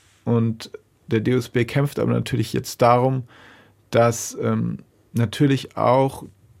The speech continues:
der Einfluss des Sports in der Agentur erhalten bleibt. Ich glaube, das ist auch, das ist legitim und, ähm,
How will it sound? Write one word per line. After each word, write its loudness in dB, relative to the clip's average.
der 0
Einfluss -2
des -6
Sports 0
in -6
der -2
Agentur 0
erhalten -2
bleibt. -2
Ich -4
glaube, 4
das 0
ist -6
auch, -2
das -4
ist -4
legitim 0
und, -4
ähm, -4